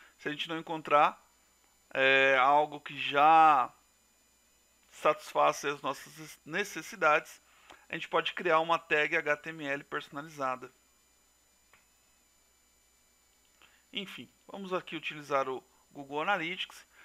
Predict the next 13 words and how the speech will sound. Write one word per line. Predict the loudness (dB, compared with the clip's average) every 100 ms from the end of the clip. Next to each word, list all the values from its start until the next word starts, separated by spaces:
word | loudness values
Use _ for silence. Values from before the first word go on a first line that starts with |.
| -20 -10
Você | 2
pode | 4 4
selecionar | 0 -2 -2 -2 2 2 0 -6 _ _ _ -18
uma | 0 2 2
pasta, | 4 4 4 -2 -8 -8 -10
uma | -4 -2
aula | 0 -4
que | -8
a |
gente | -10 -10
já | -10
teve | -8 -10 -8
também. | -10 -8 -10